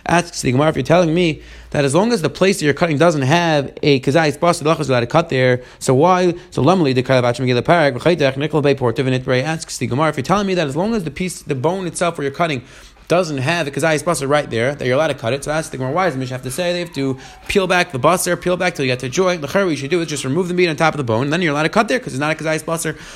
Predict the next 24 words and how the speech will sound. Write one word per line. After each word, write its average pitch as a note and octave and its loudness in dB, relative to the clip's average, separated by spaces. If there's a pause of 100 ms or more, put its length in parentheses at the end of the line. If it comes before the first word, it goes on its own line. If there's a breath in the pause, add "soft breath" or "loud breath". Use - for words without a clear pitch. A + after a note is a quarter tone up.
(160 loud breath)
on D3+ 0
the D3 2
place D#3+ 2
where D#3 0
you're D#3 4
cutting. D3+ 4
So C3+ -8
it - -8
says D#3+ 0
the D3+ -4
Gemara, E3 0
the C#3+ 2
chayr, E3 -6
you D#3 -4
see D3+ -8
clearly F3+ -4
from D3+ -10
the C3+ -6
next D#3 -8
Mishnah D#3+ -4 (460 loud breath)
that D#3 4
there's C#3+ 2
an C#3 -2
isser D#3 -2